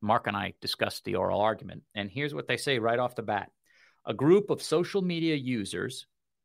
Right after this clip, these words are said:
our clients by and large, and Jim Hoft, and two states allege that numerous federal officials coerced social media platforms into censoring certain social media content in violation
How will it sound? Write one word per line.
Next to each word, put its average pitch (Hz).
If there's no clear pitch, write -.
our 101
clients 98
by 90
and 95
large, 98
and 95
Jim 101
Hoft, -
and 110
two 196
states -
allege 123
that -
numerous 165
federal 151
officials -
coerced 143
social 156
media 143
platforms -
into 135
censoring 185
certain 170
social 143
media 131
content 175
in 131
violation 147